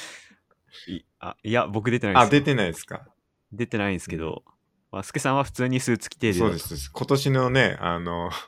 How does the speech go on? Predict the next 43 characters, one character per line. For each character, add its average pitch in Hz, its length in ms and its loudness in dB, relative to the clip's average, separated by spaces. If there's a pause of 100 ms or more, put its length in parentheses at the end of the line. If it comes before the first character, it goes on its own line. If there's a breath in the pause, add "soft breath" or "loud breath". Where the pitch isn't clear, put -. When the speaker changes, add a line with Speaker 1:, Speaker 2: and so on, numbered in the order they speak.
(220 loud breath)
Speaker 2:
<laughs> - 400 -20
成 104 240 0
人 101 160 0
式 - 240 -8
の 78 220 2
や 82 100 -2
つ - 160 -10
も 78 280 -6
話 87 120 2
題 90 140 4
に 87 40 0
な 80 80 0
っ 69 40 -8
て 73 80 -10
ま 82 100 -2
し - 80 -10
た 73 80 -8
け 69 80 -8
ど、 76 100 -10
話 87 140 0
題 110 220 6
に 170 120 2
な 95 140 2
っ 76 60 -10
て 92 80 -2
る 90 80 2
ほ 90 60 2
ど 85 60 -4
じ 85 40 -2
ゃ - 20 0
な 80 80 0
い - 40 -4
で 78 40 -8
す - 80 -12
け - 80 -8
ど、 85 140 -8
ま 80 140 -2
あ、 80 40 -10
い 78 60 -8
つ - 120 -10
も 87 120 -2
通 82 160 2
り 80 200 -6